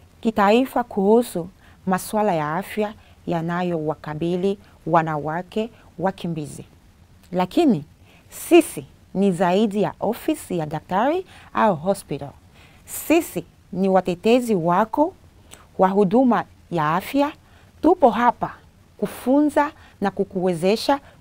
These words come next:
kupitia elimu na uhamasishaji. Kuchukua hatua ya kwanza.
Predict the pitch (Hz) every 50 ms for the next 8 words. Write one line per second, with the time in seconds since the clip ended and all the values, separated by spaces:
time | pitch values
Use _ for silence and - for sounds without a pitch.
0 | - - 226 214 - 226 220 - - - 269 294 269 - - 190 175 175 175 196
1 | 226 254 269 277 285 330 - - - - - 190 175 156 - - - 190 185 185
2 | 165 160 160 156 165 165 151 151 170 156 160 - - - - 170 156 - - 180
3 | 165 147 139 - - 139 - - - - - - _ _ _ - - _ _ -
4 | - 285 277 - 302 294 - - 320 339 349 349 339 277 233 208 208 - - 247
5 | 254 254 247 202 185 175 165 - - - 185 165 151 147 139 -